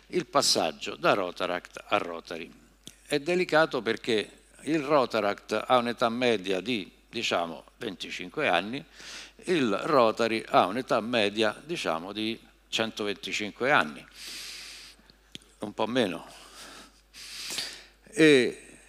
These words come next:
per un rotaractiano entrare in un ambiente di persone molto più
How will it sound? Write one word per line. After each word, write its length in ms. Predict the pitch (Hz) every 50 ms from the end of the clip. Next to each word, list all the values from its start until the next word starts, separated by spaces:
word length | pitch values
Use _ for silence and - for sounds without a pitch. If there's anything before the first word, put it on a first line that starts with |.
| - _ _
per 160 | - 208 196 180
un 80 | 156
rotaractiano 1080 | 131 131 123 107 127 123 127 135 - - 156 151 135 127 131 135 143 147 135 110 - - -
entrare 960 | - 110 110 - - 127 135 131 117 110 104 101 98 95 95 - - - - -
in 180 | - 139 127 117
un 280 | 117 113 110 107 101
ambiente 840 | 98 98 - - 113 117 120 143 135 117 98 - - - 95 90 - -
di 120 | 107 113 117
persone 640 | 113 127 110 - - 139 123 110 101 101 98 87 - - -
molto 420 | 123 123 127 110 - - - 107 -
più 400 | - _ 127 127 123 113 98